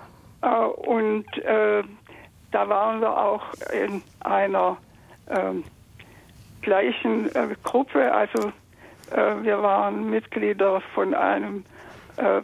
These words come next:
sozialdemokratischen Studentenbund, der zuerst, äh, Sozialistischer Deutscher Studentenbund hieß. Und wir, wir sind auch dann sp-, danach immer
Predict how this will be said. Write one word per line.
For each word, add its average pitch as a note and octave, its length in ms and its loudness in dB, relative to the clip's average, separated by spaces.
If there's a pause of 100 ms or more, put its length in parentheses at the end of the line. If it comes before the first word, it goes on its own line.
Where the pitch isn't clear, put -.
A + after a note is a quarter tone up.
(120)
sozialdemokratischen G3+ 1400 -2
Studentenbund, A3+ 920 0 (380)
der G3+ 220 4
zuerst, - 320 0
äh, - 160 2 (420)
Sozialistischer - 920 0
Deutscher A2 300 -2
Studentenbund A2+ 760 -2
hieß. G#3+ 220 0 (600)
Und G#3 360 0 (720)
wir, G#3 280 2 (220)
wir G#3 200 2
sind G#3+ 220 2
auch G3 240 4
dann G3 320 0 (540)
sp-, - 560 -6 (460)
danach F3+ 420 2
immer G3 400 2